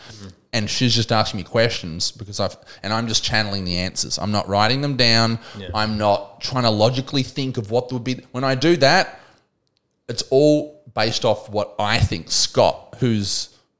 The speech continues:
Speaker 2: thirty-seven or nearly thirty-seven years old, when I do it from my, um, intuition,
Speaker 1: Mm.
Speaker 2: I don't understand where this information's coming from necessarily, from a higher consciousness that knows more than I do.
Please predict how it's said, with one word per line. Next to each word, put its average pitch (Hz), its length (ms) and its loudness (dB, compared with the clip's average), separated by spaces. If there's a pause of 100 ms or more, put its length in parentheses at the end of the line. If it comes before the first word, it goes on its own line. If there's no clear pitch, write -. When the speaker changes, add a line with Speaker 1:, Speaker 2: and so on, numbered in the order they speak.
(120)
Speaker 2:
thirty-seven 117 520 0
or 104 120 -4
nearly 110 240 -2
thirty-seven 98 560 -2
years 98 180 -6
old, 95 280 2 (220)
when 113 140 -4
I 123 120 2
do 135 200 0
it - 140 -4
from 120 160 -8
my, 101 380 -4 (180)
um, 92 200 -6
intuition, 98 760 -2
Speaker 1:
Mm. - 80 -8
Speaker 2:
I 101 80 2
don't 139 180 4
understand 123 640 0
where 110 100 2
this 98 160 -2
information's 95 500 -4
coming 131 320 -2
from 98 260 -4
necessarily, 82 680 -2 (520)
from 107 140 -2
a 98 40 -2
higher 117 340 -2
consciousness 117 680 -2
that 92 140 -12
knows 98 380 -8
more 92 220 -6
than 85 120 -6
I 107 160 0
do. 90 280 -2